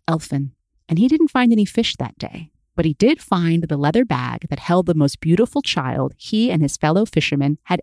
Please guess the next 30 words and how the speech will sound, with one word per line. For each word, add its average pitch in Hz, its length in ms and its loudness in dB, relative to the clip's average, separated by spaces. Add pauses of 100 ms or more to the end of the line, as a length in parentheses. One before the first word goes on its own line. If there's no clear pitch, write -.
(100)
ever 160 240 0
seen. 156 480 0 (800)
Now, 190 260 2
Elfin 233 400 2
wasn't 160 320 0
much 143 260 -4
for 139 120 -10
kids, - 640 -14 (100)
but 151 120 -8
he 160 160 -2
did 220 260 2
exclaim, 156 640 0
"Behold, 233 760 2
the 208 120 -2
radiant 254 540 2
brow!" 208 640 -2 (480)
And 190 120 0
from 208 140 2
then 320 180 2
on, 175 400 -2
this - 180 -4
twice-born 269 600 0
child 143 520 -6 (280)
would 170 160 0
bear 170 220 2
the 208 80 -2
magical 170 440 -2
name 123 440 -4 (120)
of 165 100 -6
Taliesin. 139 880 -6